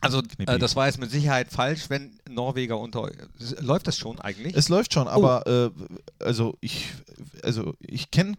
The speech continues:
Speaker 2: ich kann kein Norwegisch,
Speaker 1: Ich auch nicht.
Speaker 2: aber es hörte sich extrem authentisch an.
Speaker 1: Das,
Speaker 2: Ja?
Speaker 1: äh, war mit Sicherheit falsch ausgesprochen. Aber ein
Speaker 2: Ja.
Speaker 1: Freund von mir war mal mit einer Halb-, Halb-Norwegerin zusammen und die hat uns das beigebracht.
Speaker 2: Was war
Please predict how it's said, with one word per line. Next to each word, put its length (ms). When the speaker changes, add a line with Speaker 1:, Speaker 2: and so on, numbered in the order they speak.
Speaker 2:
ich 140
kann 260
kein 300
Norwegisch, 640
Speaker 1:
Ich 100
auch 220
nicht. 340
Speaker 2:
aber 240
es 160
hörte 240
sich 340
extrem 540
authentisch 720
an. 180
Speaker 1:
Das, 180
Speaker 2:
Ja? 160
Speaker 1:
äh, 140
war 300
mit 140
Sicherheit 320
falsch 280
ausgesprochen. 680
Aber 160
ein 60
Speaker 2:
Ja. 80
Speaker 1:
Freund 200
von 140
mir 280
war 120
mal 140
mit 180
einer 200
Halb-, 220
Halb-Norwegerin 880
zusammen 400
und 180
die 140
hat 140
uns 120
das 140
beigebracht. 680
Speaker 2:
Was 220
war 180